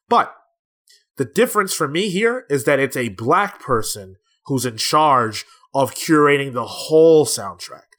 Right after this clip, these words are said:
So I don't know if it's just rap, but I know that a Black person is saying, "Here's what I want this mu-, what I want this movie to feel like, uh, uh, uh, musically."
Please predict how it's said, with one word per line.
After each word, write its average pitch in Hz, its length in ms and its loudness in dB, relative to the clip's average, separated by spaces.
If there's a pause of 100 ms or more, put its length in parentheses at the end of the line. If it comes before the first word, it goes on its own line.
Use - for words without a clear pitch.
(340)
So 156 480 2
I 107 100 0
don't 208 140 2
know 214 140 4
if 143 80 0
it's 117 160 -2
just 101 180 -8
rap, 101 340 -4
but 120 140 -2
I 120 140 -2
know 143 240 2
that 123 140 0
a 107 40 -2
Black 123 380 -2
person 123 320 -4
is - 180 -4
saying, 113 400 -6
"Here's 139 220 2
what 120 120 2
I 120 100 0
want 117 260 -2
this 110 180 -12
mu-, 117 220 -12 (160)
what 117 260 -2
I 120 100 -2
want 120 300 -4 (220)
this 131 200 -2
movie 123 240 -4
to - 120 -10
feel 151 340 2
like, 107 380 -6 (280)
uh, 107 300 0
uh, 101 320 -4
uh, 98 180 -6
musically." 113 580 -4